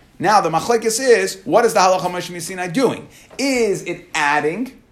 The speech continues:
to the three that I have and telling me that I need a fourth wall that's a tefach? Or is it reducing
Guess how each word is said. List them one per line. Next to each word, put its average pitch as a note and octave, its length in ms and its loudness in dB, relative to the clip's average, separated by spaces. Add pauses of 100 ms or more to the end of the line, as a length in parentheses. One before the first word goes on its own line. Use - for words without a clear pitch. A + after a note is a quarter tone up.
(140)
to E3+ 80 -4
the D#3 120 -4
three D#3+ 280 -4
that C#3 140 -2
I B2+ 80 0
have B2+ 320 2
and C3+ 80 -8
telling D3 260 -4
me C#3+ 80 -6
that C3+ 100 -6
I C3 80 -4
need C3 120 -6
a A#2+ 60 -6
fourth C3 280 -6
wall A#2+ 300 -4
that's A#2+ 200 -4
a A#2 60 -14
tefach? D3+ 420 -4
Or A3 520 0 (160)
is F3+ 160 -2
it G3+ 140 -4
reducing G#3 1080 -4